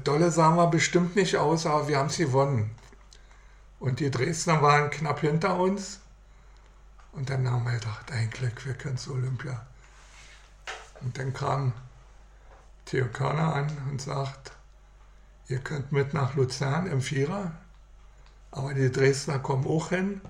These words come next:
Und wer von euch da besser ist, der fährt nach Olympia." Also wieder nichts. Oh, wieder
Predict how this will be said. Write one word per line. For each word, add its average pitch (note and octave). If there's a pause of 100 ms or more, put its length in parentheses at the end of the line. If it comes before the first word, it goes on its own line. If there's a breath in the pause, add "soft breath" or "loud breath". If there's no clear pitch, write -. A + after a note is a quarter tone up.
(440 loud breath)
Und C3
wer C#3
von C3+
euch C3
da D3+
besser E3
ist, D3+
der D3
fährt C3+
nach D3
Olympia." B2+
Also A#2+
wieder C#3
nichts. G#2+ (840 soft breath)
Oh, A2+ (1120 loud breath)
wieder B2+